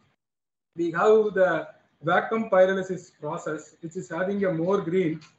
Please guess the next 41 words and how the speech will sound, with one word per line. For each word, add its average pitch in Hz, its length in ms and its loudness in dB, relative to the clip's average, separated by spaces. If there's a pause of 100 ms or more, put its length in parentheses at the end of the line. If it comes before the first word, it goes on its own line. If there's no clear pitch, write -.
(180)
which 165 120 -8
is 170 140 -6
in 165 100 -4
terms 175 300 0
of 180 180 4
the 170 60 0
throughput 165 560 2
to 160 200 -2
feedstock 165 580 -4
and 147 200 -2
the 139 80 -2
process 143 380 -4
condition 156 560 -2 (300)
and 156 120 -2
the 147 80 6
single 160 260 -2
step 160 240 -4
process. 151 520 -2 (280)
So 160 160 4
only 180 200 4
the 202 100 6
technology 196 520 2
which 185 180 -4
is 185 260 -4
not 170 460 -2
readiness 180 460 0
is 165 160 -4
a 160 40 -2
very 165 160 -2
moderate. 156 460 2
I 139 100 0
cannot, 151 260 -2
I 147 60 4
cannot 175 300 0
say 175 100 -4
that 180 140 -2
it 160 100 -2
has 151 160 0
been 170 220 -4
achieved. 151 380 0
It - 100 -2